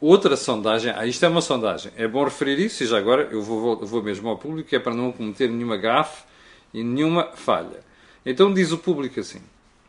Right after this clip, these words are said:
"Sondagem da Católica para o Público e R T P revela que seis em cada dez já decidiram que passarão férias em casa." Também não me surpreende. "E que a maioria dos pais diz sim à escola em setembro, mesmo com a pandemia como está."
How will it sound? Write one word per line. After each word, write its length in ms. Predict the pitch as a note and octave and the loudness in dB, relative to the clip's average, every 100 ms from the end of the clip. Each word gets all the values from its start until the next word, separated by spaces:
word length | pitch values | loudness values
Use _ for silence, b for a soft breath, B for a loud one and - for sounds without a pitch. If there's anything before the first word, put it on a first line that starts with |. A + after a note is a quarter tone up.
| _ b b b b b b - | _ b b b b b b -12
"Sondagem 580 | - D#3 D3 G#3 G#3 E3+ | 2 2 8 6 6 2
da 120 | D#3 | 2
Católica 520 | D3+ - G2+ G2+ A#2+ | 2 2 2 2 -4
para 160 | A2 A#2+ | 0 0
o 100 | A#2 | 2
Público 460 | F#3 F3+ C#3 - | 0 -2 -2 0
e 40 | A#2 | 0
R 100 | A#2 | 0
T 180 | - | -4
P 280 | G2 G#2 A2+ | -6 -4 -4
revela 400 | A#2 A#2 C3+ A#2 | -4 0 4 4
que 120 | A2+ | 2
seis 320 | - G3 G#3+ F3 | 2 6 6 4
em 120 | D#3+ | 2
cada 260 | F3+ D3+ | 2 4
dez 560 | C3+ B2 A#2+ D3+ - - b b b b b | 6 8 8 6 0 -12 b b b b b
já 280 | A2+ C#3+ E3 | 2 8 8
decidiram 580 | E3 - C3 D#3 F#3 F3 | 6 -4 0 2 4 2
que 80 | |
passarão 400 | - D3 E3 D#3+ | 2 4 4 4
férias 380 | E3 E3+ E3+ E3 | 2 2 2 2
em 120 | E3+ | -2
casa." 440 | E3+ D#3 B2+ A2 G2+ _ _ _ _ _ - | 0 2 0 -4 -12 _ _ _ _ _ -14
Também 220 | F#2+ G#2 | -10 -6
não 80 | B2+ | -6
me 60 | |
surpreende. 380 | B2+ C3+ - - - b b b b | -4 -6 -4 -10 -12 b b b b
"E 80 | D#3 | -12
que 80 | C3 | 2
a 40 | |
maioria 320 | D#3+ F3 G#3+ | 6 8 6
dos 140 | F#3 - | 2 0
pais 340 | - A#2+ A#2 | 4 4 4
diz 240 | A#2 C#3+ - | 0 -2 -2
sim 240 | - G#3+ | -2 0
à 120 | F3 | 0
escola 340 | C#3+ - A#2+ B2+ | 0 2 2 2
em 40 | |
setembro, 420 | C#3+ - F3 F3+ - | -2 -2 -2 -2 -2
mesmo 320 | D3+ D#3+ E3 | 0 2 0
com 160 | E3 | -2
a 60 | D3+ | -2
pandemia 340 | D3+ D3+ E3+ | 0 0 -2
como 180 | E3+ B2 | -2 -4
está." 260 | G#2+ - | -8 -10